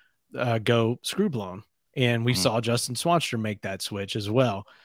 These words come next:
Speaker 1: But it ne-, it hasn't necessarily translated the same way. You don't see screw blowers really dominating over there. It seems to be the Pro Charger combination is the most friendly to the,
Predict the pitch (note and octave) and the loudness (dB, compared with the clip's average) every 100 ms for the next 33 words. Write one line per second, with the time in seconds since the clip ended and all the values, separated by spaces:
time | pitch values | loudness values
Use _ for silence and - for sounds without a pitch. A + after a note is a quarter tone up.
0 | _ _ - A#2 A#2 A2+ A#2+ B2+ B2+ - | _ _ 0 2 2 0 -2 0 0 0
1 | A#2+ C3 A#2 A#2+ - B2 A2 G#2+ - B2 | 2 2 2 0 0 0 0 0 2 2
2 | A2+ A2+ G#2+ G#2 G#2 B2+ G#2+ A2+ C3 A2+ | 2 -2 -4 -4 -4 -2 -2 2 2 2
3 | A2+ B2 B2 - C3 A2+ G#2 - _ - | 0 0 0 0 0 0 -4 -14 _ -10
4 | - C3 A#2+ A#2 G#2+ G2+ A#2+ G#2 A2+ A#2 | 0 2 4 2 2 0 -2 -2 0 0
5 | A2+ A2 G2+ G2+ G2 A2+ A2 G#2+ G2+ G2+ | 0 -2 -4 -8 -10 -8 -6 -4 -6 -6
6 | G#2+ - D3 D3+ C3+ - G#2+ D3+ C#3 A2 | -2 2 4 4 2 -2 2 4 2 0
7 | - C#3+ D3+ C3 A2+ - A#2 A2+ A2+ A2 | 2 4 6 2 2 0 0 0 -2 -2
8 | A2+ G#2 G#2+ A2 A2 - - - _ _ | -4 -6 -4 -2 -2 -4 -10 -18 _ _
9 | _ - C#3 C#3+ A2+ G#2+ G2+ - _ _ | _ 0 4 4 2 -4 -8 -12 _ _
10 | _ _ - D3 C3+ A#2+ A2 G#2+ A#2+ G#2+ | _ _ 0 4 6 4 2 -2 -2 0
11 | G#2 | -2